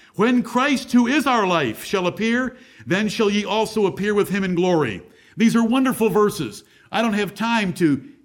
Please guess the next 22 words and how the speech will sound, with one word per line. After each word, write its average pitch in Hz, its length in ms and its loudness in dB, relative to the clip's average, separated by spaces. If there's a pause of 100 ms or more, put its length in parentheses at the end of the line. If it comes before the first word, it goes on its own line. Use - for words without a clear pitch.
give 190 160 2
a - 20 2
little 202 220 2
sermonette 233 500 2
on 208 80 2
each 190 200 -2
one. 135 440 -2 (460)
You're 147 160 -6
gonna 175 180 0
have 185 160 -2
to 165 80 -4
look 202 220 0
at 196 100 -4
them 185 160 -2
later 220 240 0
because 175 260 -2
I 175 100 -2
have 139 140 -2
got 220 280 0
to 220 60 0
go 202 160 2
through. 175 640 2